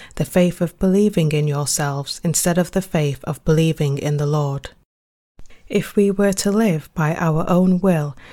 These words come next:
we cannot become the disciples of the Lord.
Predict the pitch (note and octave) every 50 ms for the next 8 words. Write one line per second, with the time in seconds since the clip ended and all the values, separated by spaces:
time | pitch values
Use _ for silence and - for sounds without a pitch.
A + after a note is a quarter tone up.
0 | - - - - E3 E3 E3 - - F#3+ G3 G3 G3 - - G#3 G3 - - E3+
1 | D3+ D3+ D3 C#3+ D3+ - D#3+ - - F3+ F3 F3 E3 - - D#3 D3 C3+ - D3+
2 | - - D#3 D#3 D3+ D#3 D3+ C#3+ C#3 C#3+ C3+ -